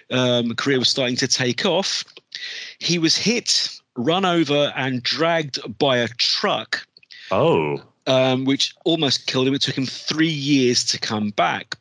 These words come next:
Speaker 1: But in true heroic fashion, after that, well, you can't see any nineties T V without finding him in it. From Knight Rider to Perry Mason to Murder, She Wrote to C S I to Mike Hammer,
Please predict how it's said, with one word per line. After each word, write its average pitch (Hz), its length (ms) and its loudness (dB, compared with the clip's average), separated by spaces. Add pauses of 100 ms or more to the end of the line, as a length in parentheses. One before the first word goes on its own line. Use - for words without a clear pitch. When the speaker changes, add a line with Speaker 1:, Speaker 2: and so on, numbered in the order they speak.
Speaker 1:
But - 520 0 (320)
in 131 140 -2
true 190 320 0
heroic 127 420 0
fashion, 131 580 -2 (160)
after 147 300 0
that, 127 340 0 (400)
well, 131 340 2 (140)
you 139 140 -2
can't 165 440 -2
see 127 600 2
any 135 260 2
nineties 120 640 0
T 113 300 0
V 107 340 0
without 113 360 0
finding 110 360 -2
him 107 180 -2
in 120 120 2
it. 107 200 -2
From 113 220 -2
Knight 123 300 0
Rider 120 340 0
to 110 140 -2
Perry 127 320 0
Mason 110 460 0
to - 120 0
Murder, 123 220 2
She 113 160 -2
Wrote 107 280 0 (200)
to - 100 0
C - 240 2
S 127 240 2
I 110 240 0
to - 180 -2
Mike 123 300 0
Hammer, 110 460 0